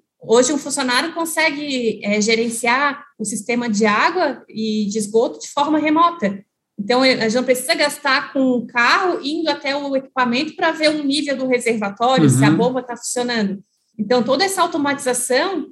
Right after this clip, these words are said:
Speaker 1: tem também, é, essa questão, é, de pegada de emissão de carbono reduzida, né? Outra questão, a gente tá fazendo projetos também de incentivo à proteção de nascentes.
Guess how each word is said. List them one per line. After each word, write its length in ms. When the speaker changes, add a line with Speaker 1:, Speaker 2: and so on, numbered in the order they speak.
Speaker 1:
tem 180
também, 320
é, 420
essa 160
questão, 460
é, 220
de 140
pegada 460
de 160
emissão 400
de 120
carbono 440
reduzida, 560
né? 200
Outra 280
questão, 340
a 60
gente 240
tá 100
fazendo 340
projetos 460
também 420
de 200
incentivo 800
à 80
proteção 600
de 160
nascentes. 920